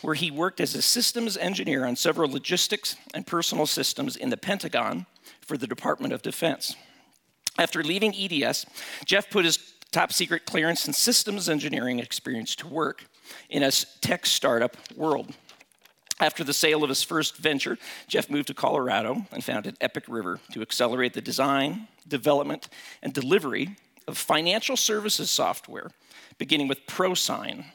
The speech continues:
the first electronic signing solution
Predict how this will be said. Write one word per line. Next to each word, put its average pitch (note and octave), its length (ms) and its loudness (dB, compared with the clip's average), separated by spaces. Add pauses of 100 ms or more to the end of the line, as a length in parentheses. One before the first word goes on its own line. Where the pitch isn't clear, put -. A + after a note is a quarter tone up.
(320)
the D3 60 -12
first C#3+ 320 0 (100)
electronic B2 640 0
signing D3 380 2
solution A#2+ 560 -4